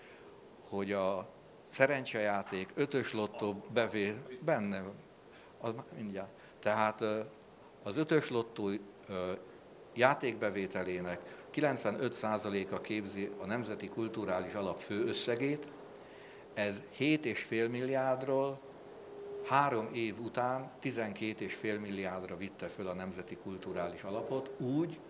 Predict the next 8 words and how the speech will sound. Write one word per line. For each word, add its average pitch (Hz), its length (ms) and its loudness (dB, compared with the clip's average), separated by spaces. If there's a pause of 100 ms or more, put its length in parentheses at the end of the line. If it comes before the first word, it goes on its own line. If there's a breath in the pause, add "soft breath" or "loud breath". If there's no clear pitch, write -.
hogy 101 160 -4
a 92 80 -4
központi 117 520 -2
költségvetés 104 800 -2
semmit 95 360 -4
nem 90 160 -8
tett 85 200 -8
hozzá. 87 400 -8